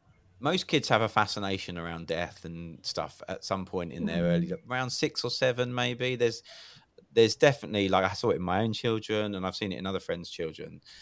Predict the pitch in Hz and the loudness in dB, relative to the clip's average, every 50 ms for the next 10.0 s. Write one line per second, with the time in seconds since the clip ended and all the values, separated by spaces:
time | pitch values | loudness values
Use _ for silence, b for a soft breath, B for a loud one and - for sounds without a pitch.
0 | B B B - 95 101 107 101 - 117 104 101 98 - - 95 98 92 - - | B B B -4 0 2 2 2 4 4 4 4 4 2 0 -2 -2 -2 -2 -2
1 | - 82 78 - - 101 98 - - - 101 98 98 98 - - 87 87 87 92 | -2 -4 -4 -2 -2 -2 -2 -2 -4 -6 -6 -6 -6 -4 -6 -6 -8 -6 -6 -6
2 | 95 98 101 117 117 113 113 113 110 107 107 104 98 98 98 101 113 113 - - | -4 -4 -2 -2 0 0 2 2 4 4 4 2 2 0 0 0 -2 -2 -4 -8
3 | 110 107 - 127 120 107 - - - 87 80 - - - - 76 82 - 107 110 | -12 -4 0 0 0 0 -2 -10 -14 -14 -14 -14 -12 -10 -10 -8 -6 -4 -4 -4
4 | 120 - - - 131 - - 139 - 147 143 143 135 - - - b b b b | -4 -4 -4 -4 -4 -2 -2 0 2 4 4 4 2 0 -4 -8 b b b b
5 | b b b b b b - 135 139 135 - - 131 117 107 107 101 - - - | b b b b b b 0 0 0 0 0 -2 -2 -2 0 -2 -6 -10 -12 -18
6 | - - - _ 110 120 113 117 139 123 123 117 - - 117 107 - 170 - - | -20 -20 -20 _ -8 -8 -2 4 4 4 4 4 2 0 -2 -2 -2 -2 0 4
7 | 101 98 98 95 95 - - - 107 117 120 120 120 120 120 117 120 120 131 120 | 4 4 4 4 2 -2 0 4 8 8 10 10 10 8 8 8 8 6 4 0
8 | - 95 123 117 107 98 98 104 113 120 110 104 98 - 107 92 _ - 76 62 | -4 -4 -4 -2 -2 -2 -2 -2 -2 -2 -2 -4 -4 -6 -8 -6 _ -2 -2 0
9 | 92 85 64 - - 82 90 - - - 87 80 - - 76 76 80 87 87 | 0 -2 -2 -2 -2 0 0 0 -2 -6 -8 -8 -8 -10 -14 -12 -12 -12 -12